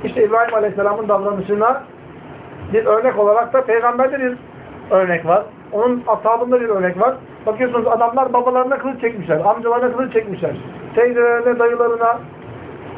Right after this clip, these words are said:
akrabalarına ne yapmışlar? Müşrik olanlara kılıç çekmişler. Neden? Sebep onları birbirine düşen konu ne arkadaşlar?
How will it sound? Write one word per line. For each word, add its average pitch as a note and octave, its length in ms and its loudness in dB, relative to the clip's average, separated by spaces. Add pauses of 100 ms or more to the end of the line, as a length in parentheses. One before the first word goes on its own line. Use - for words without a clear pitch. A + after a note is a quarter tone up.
(140)
akrabalarına A#3+ 840 2 (220)
ne A3 60 2
yapmışlar? B3 400 0 (120)
Müşrik A3+ 280 0
olanlara A#3 440 2 (180)
kılıç A#3 220 -2
çekmişler. D#3 360 -6 (1300)
Neden? B3+ 280 4
Sebep B3 400 0
onları B3 360 -2
birbirine B3 400 2
düşen B3+ 280 0 (240)
konu B3 220 4
ne B3 200 2
arkadaşlar? G3+ 580 0